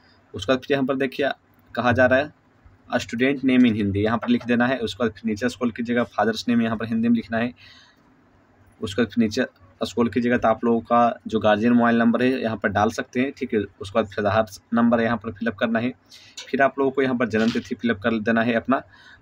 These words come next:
उसके बाद फिर नीचे स्क्रॉल कीजिएगा, आप लोगों को मोबाइल नंबर यहाँ देखने को मिल जाएगा, ईमेल आईडी देखने को मिल जाएगा। उसके बाद फिर यहाँ पर जेंडर कौन सा है, तो जैसे मेल फीमेल जो भी आप लोग यहाँ से चूज कर सकते हैं।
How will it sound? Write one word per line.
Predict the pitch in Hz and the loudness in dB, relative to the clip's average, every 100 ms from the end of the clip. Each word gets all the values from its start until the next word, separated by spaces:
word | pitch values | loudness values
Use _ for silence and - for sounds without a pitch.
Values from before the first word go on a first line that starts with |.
| - | -8
उसके | 110 120 | -6 -2
बाद | 131 | -2
फिर | - 123 | 2 2
नीचे | 117 131 | 4 0
स्क्रॉल | - 131 | 0 -2
कीजिएगा, | 131 127 127 | -2 0 2
आप | 120 - | 2 2
लोगों | 120 | 0
को | 117 | 2
मोबाइल | 107 113 | 2 2
नंबर | 117 113 | 2 0
यहाँ | 113 117 | 0 -2
देखने | 107 104 117 | -2 -2 -2
को | - | 0
मिल | 117 | 0
जाएगा, | 117 113 | 0 0
ईमेल | 110 113 113 | 2 2 4
आईडी | 113 113 | 2 2
देखने | 107 107 120 | -2 -4 -4
को | 113 | -4
मिल | 113 | 0
जाएगा। | 113 113 | 2 2
उसके | 113 - - - 104 127 | -2 -8 -20 -14 -6 -2
बाद | 123 | -2
फिर | - | -2
यहाँ | 123 | -6
पर | 113 120 - _ _ _ _ _ _ _ - | -6 -10 -14 _ _ _ _ _ _ _ -10
जेंडर | 104 120 120 123 | 0 4 4 2
कौन | 131 123 | 2 2
सा | 123 | 2
है, | 127 | -2
तो | 113 | -2
जैसे | 104 117 - | -4 -6 -4
मेल | 110 113 113 | -2 0 -2
फीमेल | - 113 107 | -2 -2 2
जो | 110 | 0
भी | 110 131 | 0 0
आप | 123 110 | 0 0
लोग | 110 | 0
यहाँ | 110 104 | 0 -2
से | - 139 | -4 -4
चूज | - 117 - | 0 0 0
कर | 107 98 | -4 -4
सकते | 101 - 101 | -6 -4 -4
हैं। | 98 | -4